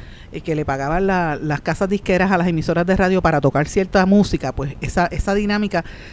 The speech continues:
se está viendo aquí a nivel político. Usted sabe que un medio no va a hablar mal de nadie si tiene tres millones de pesos en un contrato del gobierno que les están dando para hablar bien, por ejemplo, toda esta propaganda de gobierno que está gastando millones de dólares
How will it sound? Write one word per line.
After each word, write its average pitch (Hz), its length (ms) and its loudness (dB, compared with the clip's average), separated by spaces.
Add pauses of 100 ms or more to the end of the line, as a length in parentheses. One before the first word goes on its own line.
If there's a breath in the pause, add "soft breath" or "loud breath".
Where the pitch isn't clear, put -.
se - 120 0
está 160 180 2
viendo 190 260 4
aquí 190 140 2
a 190 80 4
nivel 160 240 0
político. 165 640 0 (320 loud breath)
Usted 170 240 0
sabe 196 240 4
que 220 120 -2
un 208 100 2
medio 220 340 4
no 165 100 0
va 156 100 2
a - 20 2
hablar 180 260 2
mal 180 260 2
de 196 120 4
nadie 220 480 4 (240 loud breath)
si - 180 2
tiene 156 360 2
tres 175 220 2
millones 185 360 4
de 190 100 4
pesos 185 300 2
en 208 60 2
un 175 100 -2
contrato 160 500 0
del 175 240 0
gobierno 185 640 2 (400 loud breath)
que 156 120 0
les 143 100 2
están 151 300 0
dando 202 400 6
para 131 500 0 (400 loud breath)
hablar 151 340 4
bien, 190 240 6
por 180 160 6
ejemplo, 185 280 2
toda 165 220 4
esta 190 180 2
propaganda 185 540 2
de 175 80 4
gobierno 170 460 4
que 151 80 -2
está - 180 -2
gastando 175 400 -2
millones 160 300 2
de 170 80 2
dólares 165 420 4